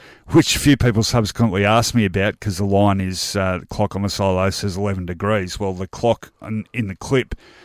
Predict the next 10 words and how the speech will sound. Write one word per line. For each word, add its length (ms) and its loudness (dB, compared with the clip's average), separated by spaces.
says 280 -4
twenty-seven 880 -2
degrees 500 -2
'cause 200 -6
it 60 -6
was 140 -12
filmed 420 2
on 120 -2
a 280 0
hot 460 -4